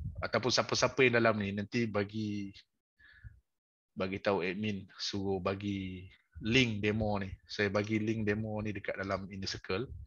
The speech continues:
Ah, so, boleh dapat untuk register demo lah, untuk test demo C Q G ni. Okey, so, ah,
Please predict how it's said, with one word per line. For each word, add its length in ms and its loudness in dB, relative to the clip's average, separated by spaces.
Ah, 320 -8
so, 640 -4
boleh 300 -4
dapat 480 -2
untuk 480 -12
register 480 -6
demo 380 -4
lah, 100 2
untuk 320 -6
test 320 0
demo 320 -2
C 80 -4
Q 160 -2
G 80 -4
ni. 60 -6
Okey, 320 4
so, 720 10
ah, 800 10